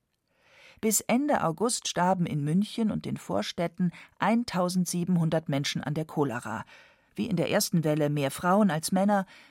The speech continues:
mehr Kleinkinder und Menschen zwischen vierzig und siebzig Jahren als jüngere Erwachsene. Die Frauen waren stärker betroffen, da sie das Wasser von den Brunnen holten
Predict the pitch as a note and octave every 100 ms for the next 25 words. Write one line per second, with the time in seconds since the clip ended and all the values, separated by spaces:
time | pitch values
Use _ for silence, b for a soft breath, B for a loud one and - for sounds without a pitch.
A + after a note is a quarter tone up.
0 | B E3+ F#3 - E3+ G3 A3+ - A#3 A3
1 | G#3 - E3 D#3 D#3+ F#3 - F3 E3 -
2 | D#3 D#3 D3+ G3+ - E3 E3+ A#3 A#3 -
3 | D#3 D3+ D3 E3 F3+ - - G3 - A3+
4 | F#3 C#3+ - - E2+ - - - - _
5 | _ _ _ b b b b b b E3+
6 | F3+ F#3 A3+ B3 G3+ F#3+ F#3 F#3 - D#3
7 | A3 G3+ F3 - F3 - G3 F#3+ F#3 E3+
8 | F#3+ F#3+ F3 F#3 A3 A3+ G3 - F3 E3
9 | D#3 D#3+ E3+ E3+ E3 E3 E3 E3 D3+